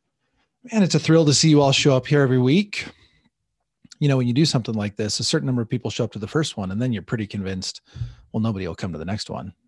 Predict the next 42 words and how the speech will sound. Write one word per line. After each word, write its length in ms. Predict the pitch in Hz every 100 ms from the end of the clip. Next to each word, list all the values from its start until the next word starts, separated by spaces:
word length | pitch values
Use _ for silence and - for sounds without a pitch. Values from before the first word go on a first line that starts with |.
| -
And 100 | -
then 80 | 95
they 80 |
come 160 | 87 104
to 60 | 87
the 100 | 95
next 220 | 104 -
one. 200 | - - - _ - - - -
And 100 | -
then 60 | 208
you're 100 | 165
pretty 180 | 143 135
convinced, 340 | 123 117 107
"Well, 80 | 120
nobody 240 | 127 143
will 140 | 117 104
come 160 | 120
to 60 | 110
the 80 | 98
next 340 | 110 156 -
one." 240 | 92 82 98 - _ _ _ _ _ _ _ _ _ _
But 80 | -
y'all 140 | 107 110
just 160 | 120
keep 120 | -
showing 260 | 117 135 131
up, 220 | 185 - - - - - -
and 100 | 110
that's 160 | 147
fun. 420 | - - 120 156 156 -
And 100 | -
let's 160 | 120 123
make 160 | 160 156
progress. 840 | 147 180 147 - - - - - _ _ _ _ _ _ _ _ _ _ _ _ _
Let's 320 | - 127 -
make 160 | 156 151
progress. 400 | - 139 117 104
Today, 240 | - 147
we're 100 | 180
gonna 140 | 185 156
talk 280 | - 143 143
about 640 | 113 110 101 113 156 -